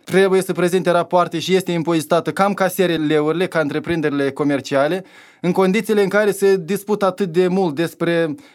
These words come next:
cazinouri și alte forme de loterie, care ar trebui să fie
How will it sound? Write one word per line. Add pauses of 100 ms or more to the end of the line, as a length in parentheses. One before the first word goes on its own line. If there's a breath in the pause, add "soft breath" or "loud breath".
(120)
cazinouri
și
alte
forme
de
loterie, (360 soft breath)
care
ar
trebui
să
fie